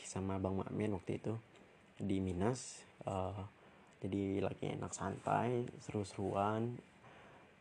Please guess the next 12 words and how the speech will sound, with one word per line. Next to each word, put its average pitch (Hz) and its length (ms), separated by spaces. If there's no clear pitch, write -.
eh, 98 240
dapet 95 320
kamar, 95 400
masing-masing 101 720
kamar 98 320
satu, 101 480
waduh, 98 320
satu - 320
kamar 101 320
satu - 240
orang 104 400
gitu. 104 160